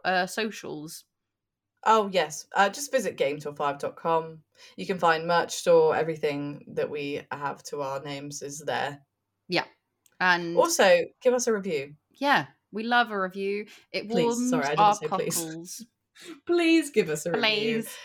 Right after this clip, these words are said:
Speaker 2: We would love it. But to be honest, if you don't want it, that's fine.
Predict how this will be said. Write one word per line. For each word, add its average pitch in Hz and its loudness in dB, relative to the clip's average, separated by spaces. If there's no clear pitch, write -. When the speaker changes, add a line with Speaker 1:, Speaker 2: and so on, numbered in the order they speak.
Speaker 2:
We 220 2
would 226 6
love 143 2
it. 127 -2
But 202 0
to 240 -6
be 254 4
honest, 240 6
if 202 -4
you 233 4
don't 214 4
want 131 0
it, 101 -2
that's - -2
fine. 120 -4